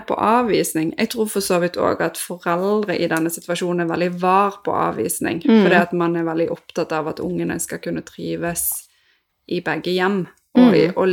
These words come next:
Speaker 1: og er s-, sånn, har litt sånn, eh, alarmberedskapen på, der er ekstra sensitivt, sant, i forhold til å sjekke ut om, «Å nei, tegn på at det, det, du vil ikke være hos meg», eller,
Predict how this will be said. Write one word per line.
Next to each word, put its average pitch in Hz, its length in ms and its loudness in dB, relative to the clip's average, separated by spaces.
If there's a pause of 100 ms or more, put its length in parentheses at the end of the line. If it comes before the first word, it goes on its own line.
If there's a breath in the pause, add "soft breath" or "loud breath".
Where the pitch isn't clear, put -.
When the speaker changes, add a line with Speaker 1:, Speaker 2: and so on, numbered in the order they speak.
(260)
Speaker 1:
og 180 140 0
er 170 100 -2
s-, - 420 -8
sånn, 160 380 -2 (600)
har 175 220 -2
litt 180 380 2
sånn, 165 440 0 (440 soft breath)
eh, 165 560 0 (540)
alarmberedskapen 170 1120 0
på, 214 400 4
der 170 140 2
er 165 120 2
ekstra - 280 -4
sensitivt, 170 680 -2
sant, 170 400 -2 (180)
i 185 80 -6
forhold 165 420 -2
til 170 80 0
å 170 40 -2
sjekke - 380 -4
ut - 80 -6
om, - 180 -4
«Å 190 160 2
nei, 170 340 0
tegn 170 300 2
på 170 160 -4
at 160 220 -6
det, - 180 -4
det, - 220 -6 (420)
du - 100 -14
vil - 80 -2
ikke 170 120 -6
være 175 160 -2
hos 185 120 -6
meg», - 240 -2
eller, 160 280 -2